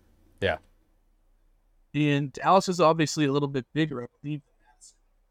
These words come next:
Speaker 2: I haven't,
Speaker 1: Mm-hmm.
Speaker 2: I haven't checked the population.
Speaker 1: Yeah, yeah, yeah.
Speaker 2: I thought if they go to,
Speaker 1: Yeah.
Speaker 2: if they go to Dallas, I'm sure they can just,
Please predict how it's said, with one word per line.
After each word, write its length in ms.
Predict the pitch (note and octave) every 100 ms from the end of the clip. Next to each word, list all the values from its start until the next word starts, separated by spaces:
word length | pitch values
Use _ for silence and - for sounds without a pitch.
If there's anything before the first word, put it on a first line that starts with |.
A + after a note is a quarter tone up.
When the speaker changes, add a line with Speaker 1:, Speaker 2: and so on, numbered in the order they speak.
| _ _ -
Speaker 2:
I 60 | F#3+
haven't, 120 | G#3+
Speaker 1:
Mm-hmm. 60 | F3+
Speaker 2:
I 40 |
haven't 180 | G3 E3+
checked 220 | - E3+
the 60 | -
population. 680 | - D#3 - C3 C#3+ - - _ _ _ _ _ _
Speaker 1:
Yeah, 180 | G#2 F2+
yeah, 160 | F2+ F2
yeah. 180 | F2
Speaker 2:
I 40 | -
thought 160 | -
if 80 | G3
they 80 | G#3+
go 160 | A#3 A#3
to, 60 |
Speaker 1:
Yeah. 200 | A#2 F2+ - -
Speaker 2:
if 140 | F#3+
they 80 | A#3
go 140 | C4 A#3
to 80 |
Dallas, 720 | C#3+ D3+ G#3+ A#3 C#3+ - - - _ _ _ -
I'm 140 | E3+
sure 320 | - - A#3+
they 140 | G3+ F#3+
can 200 | A3+ G3
just, 380 | F#3+ F3+ -